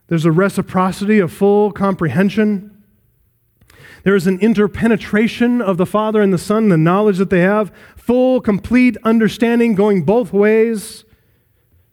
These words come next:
an understanding that none but a divine essence can comprehend. And there is also an exclusivity here, which means the circle is so tight between the Father and the Son that no one is getting in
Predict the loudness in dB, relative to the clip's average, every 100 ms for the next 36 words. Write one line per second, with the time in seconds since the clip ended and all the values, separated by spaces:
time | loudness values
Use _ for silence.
0 | _ _ _ _ _ _ _ _ _ _
1 | _ _ -4 -2 -2 -2 0 0 0 0
2 | 0 0 -2 -2 -2 -2 0 -2 -2 -6
3 | -6 -8 -6 -6 -6 -6 -4 -4 -4 -2
4 | -2 -2 -2 -2 -4 -6 -10 -4 -2 -2
5 | -4 -2 -4 -2 -2 -2 -4 -2 0 0
6 | -2 -4 -2 -2 -2 -2 -4 -2 -2 0
7 | -4 -6 -12 _ _ _ _ -14 -4 -2
8 | -2 -2 -2 0 2 2 0 -2 -4 -2
9 | -4 -8 -14 -12 -6 -6 -4 -2 0 2
10 | 0 -4 -8 -14 _ -10 -8 -6 -6 -6
11 | -10 -14 _ _ -8 -8 -10 -18